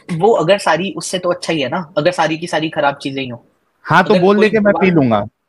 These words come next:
Speaker 2: बोल दे,
Speaker 1: अगर
Speaker 2: "मैं
Speaker 1: कोई
Speaker 2: पेशाब, दो बूंद पेशाब के साथ पी लूंगा।"
Speaker 1: नहीं, मैं नहीं पीऊंगा, पर उससे तो अच्छा ही है ना कि अगर सारा वो हो।
Speaker 2: हाँ ना भाई, उससे बाकी, भाई देख, पूरा पेशाब पीने से अच्छा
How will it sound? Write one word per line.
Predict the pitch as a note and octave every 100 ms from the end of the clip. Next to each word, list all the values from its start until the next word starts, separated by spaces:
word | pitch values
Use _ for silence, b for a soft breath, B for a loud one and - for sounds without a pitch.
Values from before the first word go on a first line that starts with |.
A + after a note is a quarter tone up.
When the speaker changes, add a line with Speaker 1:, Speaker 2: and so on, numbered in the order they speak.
| -
Speaker 2:
बोल | B2 E3+ G3+
दे, |
Speaker 1:
अगर | G#3+
Speaker 2:
"मैं | G#3
Speaker 1:
कोई | G#3
Speaker 2:
पेशाब, | E3+ F#3+ F#3
दो | D#3 F#3
बूंद | F#3+ F#3
पेशाब | E3+ F3 F3
के | F#3+
साथ | F3+ E3+
पी | - D#3+
लूंगा।" | C3+ G2+ F#2 _ _ _ _ _ _ _ _ _ _ _
Speaker 1:
नहीं, | E3 E3+ F#3+
मैं | G3 F#3+ -
नहीं | E3 D#3 F#3+
पीऊंगा, | F#3 E3 F#3+
पर | A#3
उससे | A3+ - - G#3+
तो | G#3
अच्छा | -
ही | G3+
है | F3
ना | A3+
कि | B3
अगर | G#3 G3
सारा | F#3+ E3
वो | E3 D3
हो। | B2+
Speaker 2:
हाँ | A#2+ D3+ G3
ना | G#3+
भाई, | F3+ E3+ G3+
उससे | A3 F#3 D#3+ - G#3 G3+
बाकी, | C#3 D3+ D3+ G3 G3+ G3+ -
भाई | A#2 B2+ C#3
देख, | B2 A2+
पूरा | D3+ D#3+ F3+
पेशाब | E3 D#3+ E3 D#3+
पीने | D#3 D#3
से | D#3+
अच्छा | C3 C#3 D3 G3